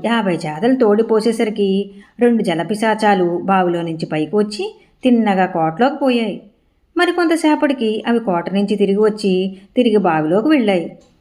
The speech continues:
రాముడు గుడిసెలో విశ్రాంతి తీసుకుంటున్న అవ్వ వద్దకు వెళ్ళి, "అవ్వా,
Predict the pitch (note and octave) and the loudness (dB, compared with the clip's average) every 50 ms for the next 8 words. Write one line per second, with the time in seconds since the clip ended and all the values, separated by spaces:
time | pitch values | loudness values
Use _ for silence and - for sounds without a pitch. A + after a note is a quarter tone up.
0 | _ _ _ _ _ _ - C#4+ D4 D4 D4 C#4 C4+ C4 A3+ G#3 G#3 G#3 G#3 F#3 | _ _ _ _ _ _ 0 2 2 4 4 2 2 2 0 0 -2 -4 -6 -6
1 | F#3+ F#3 - - A#3+ B3+ B3 A#3+ G3+ - - A#3 A#3+ B3 B3 B3 B3 A#3+ A#3+ - | -8 -6 -4 -2 0 0 0 0 -2 -2 -2 0 0 0 0 0 -2 -4 -2 -2
2 | A#3+ A3+ G#3 G#3 G#3 G3+ E3+ D#3 D#3+ E3+ F3 G3 G3 G#3 G#3 G#3 G#3 G3+ A3 A#3 | -4 -2 -2 -2 -2 -2 -2 -2 0 0 0 0 0 0 2 2 2 2 2 2
3 | C#4 - - - - _ _ _ _ _ _ _ _ _ _ A#3 A3+ A3 G#3+ A3 | 0 0 -2 -8 -16 _ _ _ _ _ _ _ _ _ _ -4 -2 0 2 2
4 | G#3+ G#3 G#3 G#3 - | 2 2 0 -4 -6